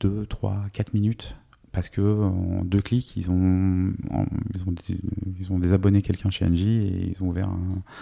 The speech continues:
un truc sur Total Energy, tu vois. Et, euh, tu vois, c'est, donc là,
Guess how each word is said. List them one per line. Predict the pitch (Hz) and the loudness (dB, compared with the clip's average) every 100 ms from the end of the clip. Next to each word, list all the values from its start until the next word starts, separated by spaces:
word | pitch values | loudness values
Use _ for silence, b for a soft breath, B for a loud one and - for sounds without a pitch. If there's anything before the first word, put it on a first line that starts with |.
| B - | B -6
un | - | -2
truc | 110 | -2
sur | - 95 | -4 -2
Total | 90 95 | -2 0
Energy, | 95 101 101 | 0 0 0
tu | 98 | -6
vois. | - B B B B B B | -16 B B B B B B
Et, | - 101 | 2 6
euh, | 98 95 92 90 87 87 87 85 87 87 85 85 82 82 - 82 | 6 6 6 4 4 2 0 0 -2 -4 -4 -4 -6 -6 -6 -8
tu | - | -4
vois, | 101 | -2
c'est, | 104 90 87 | 0 0 4
donc | 98 - | 4 6
là, | 135 | 2